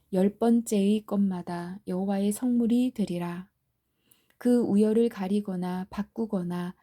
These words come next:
하지 말라. 바꾸면 둘 다 거룩하리니 무르지 못하리라. 이것은 여호와께서 시내산에서 이스라엘 자손을 위하여 모세에게 명령하신 계명이니라.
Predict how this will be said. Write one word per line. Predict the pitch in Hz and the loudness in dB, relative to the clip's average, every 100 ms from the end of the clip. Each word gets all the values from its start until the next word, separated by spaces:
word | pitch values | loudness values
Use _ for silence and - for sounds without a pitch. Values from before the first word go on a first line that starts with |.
| _ | _
하지 | - 269 262 269 | -6 -6 -2 0
말라. | 208 180 175 175 180 _ _ _ _ _ _ | 0 -2 -6 -8 -10 _ _ _ _ _ _
바꾸면 | - 208 208 233 233 233 | -2 -2 2 4 4 2
둘 | - 196 190 | 0 -6 -2
다 | 196 196 196 208 | -2 -2 -4 -4
거룩하리니 | 202 226 233 202 180 170 175 180 - _ _ _ | -2 -2 -2 -6 -4 -6 -8 -10 -14 _ _ _
무르지 | 202 214 220 214 226 | 2 2 2 0 2
못하리라. | 196 170 - 214 185 180 180 196 _ _ _ _ _ _ _ - | 2 0 -8 -6 -6 -8 -10 -14 _ _ _ _ _ _ _ -2
이것은 | 220 240 240 269 254 | 0 2 2 2 2
여호와께서 | 202 196 233 233 208 185 - 185 180 180 208 | 2 2 0 0 -4 -8 -6 -8 -8 -10 -10
시내산에서 | - 262 269 269 226 214 214 214 | -2 -2 -2 -2 -2 -2 -2 -2
이스라엘 | 208 202 - 208 214 214 | 0 -2 -2 -2 -2 -2
자손을 | 208 196 208 208 208 | -4 -4 0 2 0
위하여 | 185 180 180 185 185 _ _ - | -2 -4 -4 -4 -6 _ _ -2
모세에게 | 196 214 214 233 214 208 214 214 | 4 4 4 2 2 0 0 0
명령하신 | 202 185 196 208 185 190 226 233 | -2 0 0 0 -2 -4 -4 -4
계명이니라. | 226 208 233 208 170 175 175 180 | 0 2 2 0 -2 -10 -12 -14